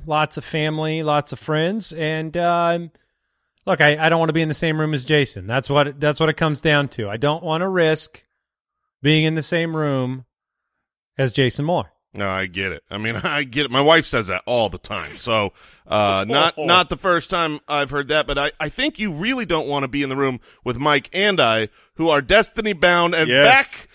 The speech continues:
Speaker 2: in the championship while you sit there on pins and needles against Al Borland, <laughs> and your matchup is going down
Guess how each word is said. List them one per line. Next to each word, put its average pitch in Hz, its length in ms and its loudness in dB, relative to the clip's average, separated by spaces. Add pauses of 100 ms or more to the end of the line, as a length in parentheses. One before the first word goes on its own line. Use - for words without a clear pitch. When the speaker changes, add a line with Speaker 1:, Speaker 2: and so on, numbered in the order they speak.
(200)
Speaker 2:
in 247 260 -2
the 233 100 2
championship 196 880 2
while 160 200 2
you 202 200 -2
sit - 340 -2
there 135 440 2 (220)
on 143 240 -2
pins 294 400 2
and 311 180 2
needles 208 420 4
against 190 560 -2 (220)
Al 214 280 6
Borland, 185 600 4 (140)
<laughs> - 120 -4
and 214 280 0 (120)
your 202 340 4
matchup 214 680 2
is 139 160 -4
going 151 400 2
down 170 460 0